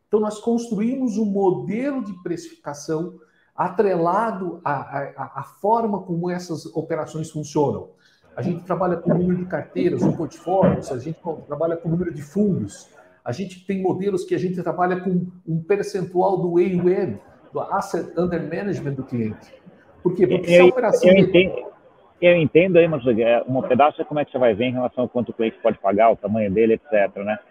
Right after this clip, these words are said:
Speaker 2: Mas um, um outro ponto também, que acho que é, talvez seja importante, acho que eu imagino que vocês tenham também, que é, é um sistemas mais modulares, né? Então, assim, se o cliente quiser só um, um módulo X, aí você faz um negócio menorzinho, porque ele é,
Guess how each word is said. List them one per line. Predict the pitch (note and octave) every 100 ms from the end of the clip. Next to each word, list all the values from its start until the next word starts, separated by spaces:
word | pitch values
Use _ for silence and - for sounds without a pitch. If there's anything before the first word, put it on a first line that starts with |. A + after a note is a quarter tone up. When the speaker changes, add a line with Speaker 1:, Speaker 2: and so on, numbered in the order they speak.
| _ - -
Speaker 2:
Mas | A#2
um, | - C#3+
um | D3+ C3
outro | D#3+ F3 C3
ponto | - C#3+ C3+ -
também, | A2+ A2+ A#2
que | A2+
acho | -
que | A#2+
é, | A2+ A2 G2+ G2+
talvez | - A2+
seja | - A#2+
importante, | A#2 - A#2+ G#2+
acho | -
que | A#2
eu |
imagino | G#2+ A2 A#2 A#2+
que |
vocês | A2+ G2+
tenham | A2+ G#2
também, | A2 B2
que | D3
é, | C#3+
é | D3+
um |
sistemas | D3 C#3+ D#3 D#3
mais | C#3+ D3+ D3+
modulares, | D3+ D3 D3+ D#3 F3+ D#3+ A2+ F2 E2+
né? | F#2 G2
Então, | F#2 G#2 G#2
assim, | - A2 G2+
se | A#2+ B2
o |
cliente | - C#3 E3+
quiser | - D#3 C#3
só | - C#3+ C#3
um, | B2 -
um |
módulo | B2 A#2+ C#3 C3+ A#2 A#2+ A#2+ A2 - - _ _
X, | - E3 D#3+ G#2
aí | G#2
você | C#3
faz | - C3
um |
negócio | C3+ C3 C3+ C#3+
menorzinho, | D3+ C#3 D#3
porque | - A#2 D3
ele |
é, | E3+